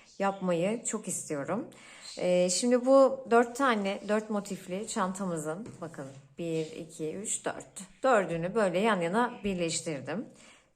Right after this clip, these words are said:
Şu şekilde göstereceğim size birleştirmeyi. Bu kısım içte kalıyor, bu düz kısım.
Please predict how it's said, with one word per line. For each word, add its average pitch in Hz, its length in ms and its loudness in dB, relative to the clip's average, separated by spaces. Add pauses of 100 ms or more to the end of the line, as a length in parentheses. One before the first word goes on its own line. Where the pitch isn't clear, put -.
(160)
Şu - 220 -4
şekilde 196 440 0
göstereceğim 160 680 -2
size 156 340 -6
birleştirmeyi. 151 840 -8 (560)
Bu 285 240 6
kısım - 340 0
içte 240 320 2
kalıyor, 175 580 0 (240)
bu 160 220 -6
düz 165 240 -6
kısım. 165 460 -8